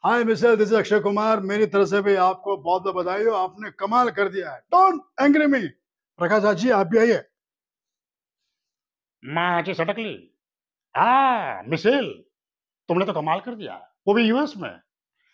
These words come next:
ग्रेजुएशन कंप्लीट कर दिया। माँ जी सटकली रे।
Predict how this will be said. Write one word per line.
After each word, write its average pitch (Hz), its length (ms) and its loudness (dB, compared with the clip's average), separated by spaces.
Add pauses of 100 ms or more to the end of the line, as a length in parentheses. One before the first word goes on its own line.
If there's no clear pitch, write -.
(280)
ग्रेजुएशन 233 380 2
कंप्लीट 208 340 0
कर 285 140 0
दिया। 104 460 -6 (280)
माँ 254 440 8
जी 247 140 -2
सटकली 247 360 0
रे। 147 480 -6